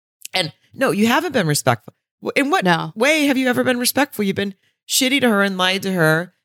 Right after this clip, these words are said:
Speaker 1: and, and changed your mind about things every fifteen seconds. So he's like, "I've always been respectful to her, and so I'm gonna leave." And
Speaker 2: Yeah.
Speaker 1: Mercedes was like, "She's, um, actually been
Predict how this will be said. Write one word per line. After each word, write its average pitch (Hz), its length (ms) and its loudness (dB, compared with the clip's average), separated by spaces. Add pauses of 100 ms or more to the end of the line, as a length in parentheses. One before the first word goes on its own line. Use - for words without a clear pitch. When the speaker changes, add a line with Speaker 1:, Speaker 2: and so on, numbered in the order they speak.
(140)
Speaker 1:
and, 175 380 0
and 156 240 0
changed 175 400 -2
your 175 80 0
mind 160 320 2
about 143 280 2
things 147 360 0
every 151 280 2 (120)
fifteen 160 520 -2
seconds. 139 600 -2 (280)
So - 120 -4
he's 170 100 0
like, - 160 0 (140)
"I've 170 100 0
always 175 180 2
been 330 120 2
respectful - 400 0
to 190 80 2
her, 196 180 2 (200)
and 156 140 -2
so 147 120 2
I'm 165 80 2
gonna 294 120 -2
leave." 320 300 2 (320)
And 156 260 0
Speaker 2:
Yeah. 277 180 0 (100)
Speaker 1:
Mercedes 180 480 2
was 175 120 -6
like, 160 160 0
"She's, 180 400 -2
um, 143 280 0
actually 135 320 -4
been 120 340 -4